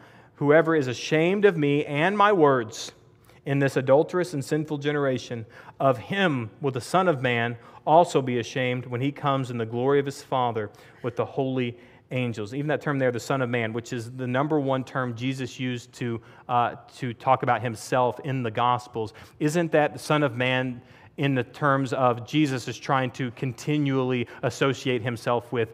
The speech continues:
with humanity. Uh, it's that prophetic fulfillment that we see in the book of Daniel, where the Son of Man is coming on the clouds, and he's coming, uh, and that is the prophetic fulfillment of the Messiah who's going to return in the clouds. It's the same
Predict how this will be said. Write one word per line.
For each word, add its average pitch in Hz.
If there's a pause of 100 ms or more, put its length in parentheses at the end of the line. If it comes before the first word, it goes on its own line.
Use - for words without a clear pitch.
(280)
with 127
humanity. 127 (260)
Uh, 117
it's 139
that -
prophetic 151
fulfillment 147
that 127
we 131
see 135
in 135
the 127
book 127
of 113
Daniel, 135 (160)
where 135
the 123
Son 143
of 117
Man 131 (240)
is 123
coming 147
on 131
the 120
clouds, 131
and 131
he's 127
coming, 143 (240)
uh, -
and 127
that 131
is 123
the 123
prophetic 131
fulfillment 131
of 117
the 120
Messiah 120
who's 113
going 120
to 110
return 127
in 113
the 110
clouds. 117
It's 110
the 120
same 147